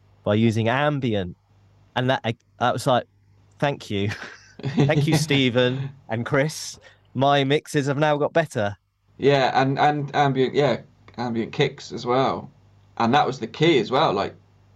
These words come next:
Speaker 2: you can have it separate. You can have the ambient separate. And the ambient can be
Speaker 1: Yeah.
Speaker 2: any ambient. You can, depending on what you want, you can have a deep, low, boomy one, or you can have a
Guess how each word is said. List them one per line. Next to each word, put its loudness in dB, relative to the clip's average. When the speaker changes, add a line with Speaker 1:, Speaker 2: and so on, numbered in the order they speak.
Speaker 2:
you -2
can 0
have 2
it -4
separate. -4
You -6
can -4
have -6
the 2
ambient -2
separate. -6
And -6
the 0
ambient 0
can -6
be 2
Speaker 1:
Yeah. 4
Speaker 2:
any 2
ambient. -4
You -4
can, -8
depending 0
on -2
what -2
you -2
want, 0
you -12
can -10
have -6
a -6
deep, -2
low, -2
boomy 0
one, -4
or -6
you -8
can -12
have -8
a -6